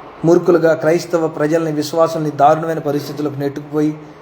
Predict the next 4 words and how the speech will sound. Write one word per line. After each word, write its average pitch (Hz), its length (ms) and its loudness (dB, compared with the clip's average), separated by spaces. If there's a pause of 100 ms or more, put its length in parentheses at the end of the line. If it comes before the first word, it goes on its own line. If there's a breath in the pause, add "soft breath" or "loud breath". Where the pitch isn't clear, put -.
(1040 loud breath)
సొంత 175 220 2
సామ్రాజ్యాలు 170 580 4
కట్టుకోవాలనుకున్న 165 840 0
ఉద్దేశాలతో 165 840 -2